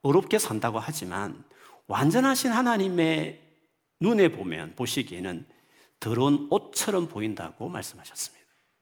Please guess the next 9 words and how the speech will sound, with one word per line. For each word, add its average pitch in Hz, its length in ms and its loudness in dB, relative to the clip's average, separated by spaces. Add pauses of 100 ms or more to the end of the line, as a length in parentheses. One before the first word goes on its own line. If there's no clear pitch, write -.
(1300)
여러분, 131 180 2
비행기를 143 320 2
타고 107 340 -8
높은 104 440 -2
산 120 240 -4
올라가면 110 680 -2
수백 147 380 -4
층의 120 320 -2
빌딩이나 92 680 -12